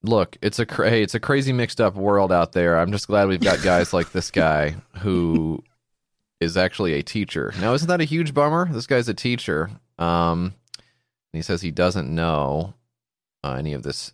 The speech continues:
Speaker 1: uh, stuff until God told him, or a Taekwondo guy told him. I don't actually remember what he said. Uh, one of the guys, either a Taekwondo guy or God, told him what the deal was.
Speaker 2: Perhaps one and the same.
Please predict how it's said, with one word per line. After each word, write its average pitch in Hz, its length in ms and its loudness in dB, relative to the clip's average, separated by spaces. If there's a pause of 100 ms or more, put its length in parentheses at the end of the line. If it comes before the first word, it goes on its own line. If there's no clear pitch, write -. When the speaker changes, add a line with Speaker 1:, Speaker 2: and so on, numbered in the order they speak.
Speaker 1:
uh, 69 220 -4
stuff - 360 -4
until 73 360 -6
God 71 280 -2
told 80 240 -4
him, 76 160 -6
or 87 280 2
a 82 60 0
Taekwondo 92 800 0
guy 90 200 2
told 87 240 -2
him. 85 120 -4
I 71 40 -6
don't 104 160 -2
actually 98 240 -6
remember 71 500 -6
what 71 200 -6
he 80 80 -8
said. 64 420 -8 (140)
Uh, 73 200 -4
one 110 200 0
of 175 60 0
the 151 60 -2
guys, 113 380 2
either 107 240 2
a 98 60 0
Taekwondo 147 680 0
guy 127 240 2
or 107 160 2
God, 90 480 2
told 85 240 -2
him 78 220 -4 (580)
what 92 180 0
the 87 100 -2
deal 87 260 -2
was. 78 560 -2 (1000)
Speaker 2:
Perhaps 131 540 -8
one 127 220 -6
and 123 80 -4
the 127 60 -6
same. 139 460 -8